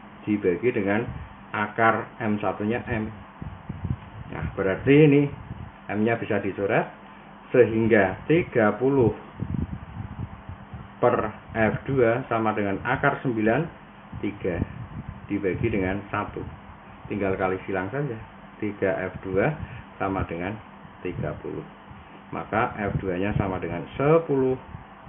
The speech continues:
hertz. Ya, demikian video pembahasan P A T kali ini. Semoga bermanfaat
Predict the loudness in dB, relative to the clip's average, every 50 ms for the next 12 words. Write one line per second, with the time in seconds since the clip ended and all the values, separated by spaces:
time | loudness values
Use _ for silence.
0 | -14 -8 -6 -6 -6 -8 -12 -14 -14 -14 -14 -14 -14 -12 -12 -12 -12 -10 -4 -4
1 | -4 -4 -4 -16 -14 -12 -12 -14 -14 -16 -18 -18 -18 -16 -16 -16 -14 -16 -16 -16
2 | -18 -18 -16 -16 -16 -16 -16 -16 -14 -8 2 8 8 8 8 8 4 -4 2 4
3 | 4 4 6 2 2 2 4 6 8 8 8 6 2 0 -2 -4 -6 -8 -12 -14
4 | -10 -2 2 2 2 2 2 -2 -8 -6 -6 -2 2 4 6 6 6 6 4 2
5 | 0 -2 0 0 0 0 0 -2 -4 -6 -6 -4 -4 -4 -4 -4 -6 -4 -4 -2
6 | 0 -2 -2 -2 -2 -4 -4 -2 -4 -4 -4 -6 -8 -8 -6 -6 -6 -8 -10 -16
7 | -20 -20 -20 -20 -20 -20 -20 -20 -20 -20 -20 -16 -8 -6 -4 -2 -2 -2 -4 -4
8 | -4 -2 -2 -2 -4 -6 -10 -14 -12 -4 -2 -2 -2 -2 -4 -4 -4 -4 -4 -6
9 | -6 -6 -6 -6 -6 -8